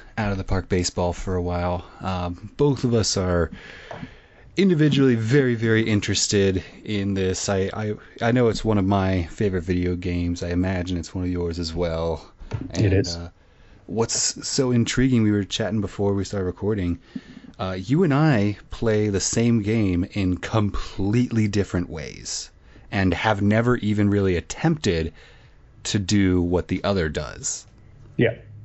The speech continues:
Speaker 2: It's very, it's very interesting that you can have a game that has two different modes of playing, where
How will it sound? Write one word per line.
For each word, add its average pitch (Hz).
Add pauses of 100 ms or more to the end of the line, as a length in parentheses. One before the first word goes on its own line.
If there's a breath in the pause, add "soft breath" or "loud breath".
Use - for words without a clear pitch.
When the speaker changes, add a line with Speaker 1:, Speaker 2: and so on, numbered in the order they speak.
(100)
Speaker 2:
It's 113
very, 127
it's 131
very 147
interesting 117
that 104
you 107
can 110
have 101
a 98
game 101
that 90
has 92 (400 loud breath)
two 123
different 110 (800)
modes 101
of 92
playing, 101
where 107